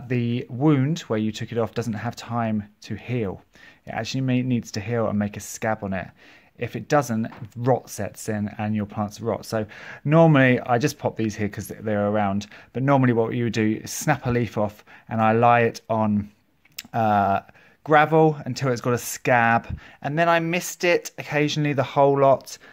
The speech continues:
and let them set roots. And as you can see, they set roots really, really quickly. So this one has got tons of roots, this has got tons of roots. And so now I've just moved them into, this is just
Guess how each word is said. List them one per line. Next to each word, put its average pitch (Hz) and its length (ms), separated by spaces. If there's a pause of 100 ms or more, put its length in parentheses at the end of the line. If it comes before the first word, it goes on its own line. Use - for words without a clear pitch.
(120)
and 127 180
let 127 140
them 120 100
set - 280
roots. 110 320
And 123 100
as 131 160
you 139 80
can 135 140
see, 120 140
they 120 120
set - 320
roots 113 200
really, 110 200
really 101 220
quickly. 104 420
So 98 140
this 120 200
one 123 300 (560)
has 113 160
got 113 120
tons 123 340
of 120 120
roots, 120 320
this 101 260
has - 80
got - 160
tons 113 340
of 110 140
roots. 110 400 (320)
And 120 100
so 123 140
now 143 240
I've 156 120
just 156 180
moved 135 320
them 127 160
into, 117 840 (300)
this 131 200
is 123 200
just - 280